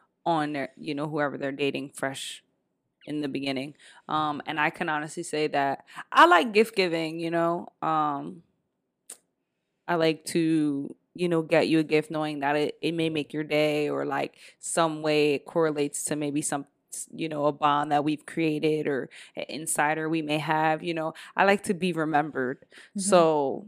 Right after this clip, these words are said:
Speaker 1: you know, I do that, obviously.
Speaker 2: Mm-hmm.
Speaker 1: Not I do that, like, I do it because I like it. Um, it's a good feeling. Eh, you know, obviously, I know it's gonna make someone happy, but at the same time, I think it's like, you're gonna remember me for that.
Speaker 2: Yeah.
Speaker 1: Um, but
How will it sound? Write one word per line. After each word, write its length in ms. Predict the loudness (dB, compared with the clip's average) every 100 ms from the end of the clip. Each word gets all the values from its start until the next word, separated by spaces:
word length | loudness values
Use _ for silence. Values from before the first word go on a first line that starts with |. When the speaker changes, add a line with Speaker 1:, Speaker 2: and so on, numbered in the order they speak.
| -18 -10
Speaker 1:
you 160 | -6
know, 140 | -4 2
I 240 | 4 2
do 200 | 0 -2
that, 340 | 2 2 0 -4
obviously. 840 | -8 -6 -8 -8 -6 -6 -6 -10 -8
Speaker 2:
Mm-hmm. 120 | 6
Speaker 1:
Not 200 | 8 10
I 120 | 8
do 200 | 6 2 6
that, 160 | 6
like, 140 | 6 4
I 100 | 2
do 260 | 6 6
it 100 | 6
because 240 | 2 2 6
I 160 | 6
like 380 | 4 0 0 6
it. 300 | 8 8 6 -10 -20 -6 0
Um, 460 | 2 0 -4 -10 -18 _ _ _
it's 160 | -4 -2
a 60 | -2
good 220 | -2 -2
feeling. 560 | 0 2 2 -2 -8 -10
Eh, 180 | -10 -10 -8
you 200 | -6 -4
know, 120 | 0
obviously, 500 | 2 2 0 0 -2
I 80 | -2
know 160 | -2
it's 120 | -4
gonna 100 | -4 -4
make 140 | -6
someone 180 | -6 -4
happy, 260 | -4 -4
but 140 | -4 -4
at 100 | -4
the 40 | -6
same 180 | -10 -6
time, 200 | -8 -8
I 80 |
think 200 | -10 -10
it's 140 | -10 -8
like, 240 | -8 -10 _ _ -20 _
you're 180 | -2 0
gonna 220 | 2 0
remember 420 | -4 -10 -12 -10 -10
me 160 | -10
for 160 | -8 -2
that. 240 | -2 -4 -10 _ -12
Speaker 2:
Yeah. 320 | -10 -10 -14 2
Speaker 1:
Um, 580 | 4 6 4 2 -4 -12 _ _ _ _ _ _ _ 6
but 380 | 8 8 6